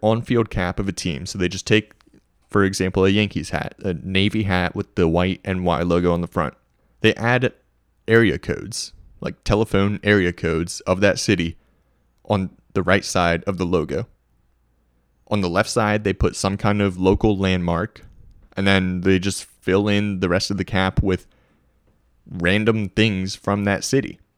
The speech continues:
And then for teams that have won a World Series, they get a World Series patch on the right side of the hat. But some of these,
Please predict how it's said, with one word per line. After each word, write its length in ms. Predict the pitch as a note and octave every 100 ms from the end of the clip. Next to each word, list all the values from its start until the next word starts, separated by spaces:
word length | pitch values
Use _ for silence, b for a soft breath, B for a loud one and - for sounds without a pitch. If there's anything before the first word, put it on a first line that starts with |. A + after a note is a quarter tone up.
| _ _ _ _ _ _ _ _ -
And 80 | G#2+
then 280 | G#2+ G2+ -
for 140 | -
teams 300 | G#2+ G#2+ G#2
that 100 | G2+
have 80 | G2+
won 160 | F#2+ G2
a 60 |
World 180 | F#2 G2
Series, 400 | - F#2+ E2 G2+
they 80 | F#2+
get 140 | F#2
a 40 | F2+
World 200 | G2 F#2+
Series 320 | D3 C3+ D#2
patch 480 | - D#2 D#2+ - - _ _ _ _ _ -
on 140 | F#2
the 80 | F2+
right 160 | F2+ -
side 180 | F2+
of 60 | E2+
the 80 | E2+
hat. 280 | E2+ D#2 - _ _ - - - - - - - - _ _ _ _ _ _ _ -
But 80 | A#2
some 160 | C#3
of 80 | D#3
these, 260 | B2+ A2